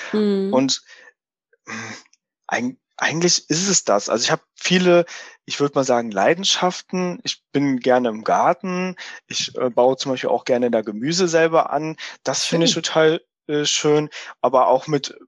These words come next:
Speaker 2: mit Freunden, das ist mir total wichtig, auch Zeit mit Freunden zu verbringen. Das ist eigentlich eine bunte Mischung bei mir. Ich bin da wirklich sehr breit gefächert, glaube ich.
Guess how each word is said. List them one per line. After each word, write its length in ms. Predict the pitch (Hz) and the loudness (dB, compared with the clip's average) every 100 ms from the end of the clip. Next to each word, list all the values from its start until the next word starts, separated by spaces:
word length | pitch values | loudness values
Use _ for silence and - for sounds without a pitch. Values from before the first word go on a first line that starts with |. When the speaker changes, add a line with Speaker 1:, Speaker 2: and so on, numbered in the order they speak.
| - | -6
Speaker 2:
mit 160 | 131 | -6
Freunden, 600 | - - 123 165 196 - | -6 0 2 2 0 -2
das 160 | 123 131 | -4 -2
ist 140 | - | -4
mir 60 | 143 | -4
total 380 | 127 - 131 139 | -6 0 2 2
wichtig, 320 | - 143 - | -2 -4 -4
auch 160 | 123 - | -4 -2
Zeit 240 | 135 131 | -4 -4
mit 100 | 131 | -8
Freunden 400 | - 131 160 180 | 0 0 0 -4
zu 160 | - 156 | -4 -2
verbringen. 460 | 160 143 151 156 - - - | -2 0 0 0 -4 -10 -4
Das 120 | 127 | -2
ist 100 | 160 - | -2 -4
eigentlich 280 | 175 190 | -2 -2
eine 80 | 160 | 0
bunte 300 | 160 190 170 | 0 0 2
Mischung 340 | 165 190 170 131 | 2 2 0 0
bei 140 | 110 | 0
mir. 340 | 110 107 107 - - - | 0 0 -2 -6 -14 -12
Ich 160 | - - | -12 -4
bin 240 | 147 156 | 0 4
da 160 | 151 139 | 4 4
wirklich 240 | 156 208 | 0 2
sehr 120 | 202 160 | 2 4
breit 240 | 165 170 | 4 2
gefächert, 520 | - - 180 123 - | -2 0 2 0 0
glaube 380 | 113 110 110 123 - | 2 4 4 2 2
ich. 220 | - | 0